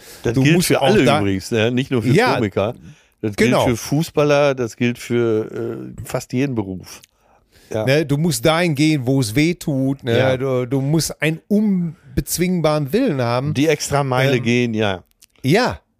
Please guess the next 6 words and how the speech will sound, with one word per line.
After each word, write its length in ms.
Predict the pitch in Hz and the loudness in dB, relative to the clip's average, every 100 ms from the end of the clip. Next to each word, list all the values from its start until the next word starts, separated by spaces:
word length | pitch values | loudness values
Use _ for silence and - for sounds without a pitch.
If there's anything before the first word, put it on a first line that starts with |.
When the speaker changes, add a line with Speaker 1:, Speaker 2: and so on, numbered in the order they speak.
| _ | _
Speaker 2:
ne? 280 | 123 139 180 | -2 -2 0
Und 180 | 170 160 | 0 0
das, 280 | 156 - 160 | 0 -2 -4
ähm, 640 | 147 143 143 147 147 143 - _ _ _ _ _ _ _ _ _ | 0 0 0 -2 -2 -4 -8 _ _ _ _ _ _ _ _ _
tja, 280 | - 151 117 - _ _ _ _ _ _ _ _ | -2 -2 -2 -10 _ _ _ _ _ _ _ _
äh, 460 | - 139 131 135 131 | -2 0 0 -2 -4